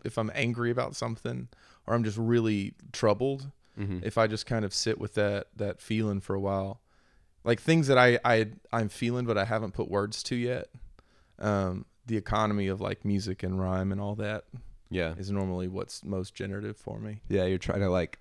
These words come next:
Speaker 2: place everything perfectly, but
Speaker 1: Mm-hmm.
Speaker 2: also express this idea.
Speaker 1: Oh, yeah. Oh, it's, it's so true. And then, like, for me, there's a, there's, like, a whole category of song where, like,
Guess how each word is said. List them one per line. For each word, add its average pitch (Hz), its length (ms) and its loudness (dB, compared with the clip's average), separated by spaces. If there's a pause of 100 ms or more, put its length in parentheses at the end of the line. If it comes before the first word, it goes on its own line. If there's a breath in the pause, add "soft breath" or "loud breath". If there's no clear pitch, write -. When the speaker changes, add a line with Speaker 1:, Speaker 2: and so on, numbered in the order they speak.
Speaker 2:
place 98 320 2
everything 90 380 2
perfectly, 90 560 0
but 82 340 -2 (500)
Speaker 1:
Mm-hmm. 117 200 -4
Speaker 2:
also - 320 6
express - 500 -2
this - 200 -4
idea. 82 560 0 (340 soft breath)
Speaker 1:
Oh, 135 100 4
yeah. 127 300 2 (520)
Oh, 143 160 2
it's, - 180 -4
it's 113 160 -2
so 143 180 2
true. 110 260 -6
And 131 140 2
then, 170 120 6
like, 165 320 4
for 151 140 0
me, 156 160 4
there's 139 240 4
a, 113 240 4 (340 soft breath)
there's, 147 140 -8
like, 160 120 2
a 120 60 0
whole 135 200 6
category 117 540 2
of 101 100 -2
song 101 340 -2
where, 101 120 -4
like, 98 260 0